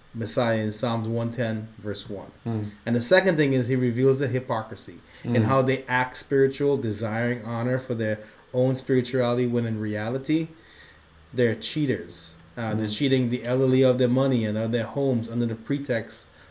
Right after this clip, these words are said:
Speaker 1: of ministering to them.
Speaker 2: Yeah.
Speaker 1: He
Speaker 2: You're right. Jesus is just revealing the, uh, the fact that, revealing to them the fact that they do not understand who the Messiah would do, who,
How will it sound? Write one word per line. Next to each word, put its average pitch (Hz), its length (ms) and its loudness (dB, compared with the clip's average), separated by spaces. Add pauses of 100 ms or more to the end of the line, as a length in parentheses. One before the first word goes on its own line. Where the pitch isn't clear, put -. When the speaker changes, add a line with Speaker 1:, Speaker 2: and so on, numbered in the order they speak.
Speaker 1:
of 110 140 -6
ministering 113 600 -2
to 101 100 -14
them. - 320 -16 (200)
Speaker 2:
Yeah. 120 280 -6 (280)
Speaker 1:
He 117 160 -4 (840)
Speaker 2:
You're 135 260 6
right. 135 360 4
Jesus 131 240 -2
is 120 140 -4
just 131 180 -2
revealing 127 520 2
the, 123 340 6 (300)
uh, 110 420 4 (260)
the 123 120 0
fact 127 380 2
that, 110 340 4 (340)
revealing 131 460 6
to - 120 2
them 120 420 4
the 113 80 0
fact 135 260 2
that 113 180 2
they 120 120 4
do 120 220 2
not 110 360 2
understand 110 580 0
who 107 80 2
the 107 120 0
Messiah 110 560 0
would 104 400 -4
do, 123 180 0
who, 123 200 -2